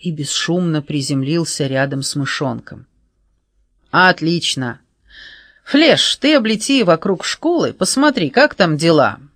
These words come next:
а я пойду послежу за окнами Филина.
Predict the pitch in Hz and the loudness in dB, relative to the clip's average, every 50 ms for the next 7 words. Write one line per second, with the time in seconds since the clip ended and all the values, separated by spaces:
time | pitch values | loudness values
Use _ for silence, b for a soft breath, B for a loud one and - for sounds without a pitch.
0 | _ _ _ - 151 165 175 196 214 220 196 165 156 156 196 190 - 160 - - | _ _ _ -4 -2 2 4 4 4 4 4 2 2 2 -2 -2 -4 -4 -4 -2
1 | 156 151 143 151 180 190 190 165 - - 143 135 170 160 165 180 175 - - 160 | -2 -2 0 0 0 0 0 -2 -4 -6 -2 2 4 4 4 4 2 0 -2 -2
2 | 156 151 151 - - 226 214 165 139 117 107 80 - | -2 -2 -2 -2 -2 0 0 0 -2 -4 -6 -10 -14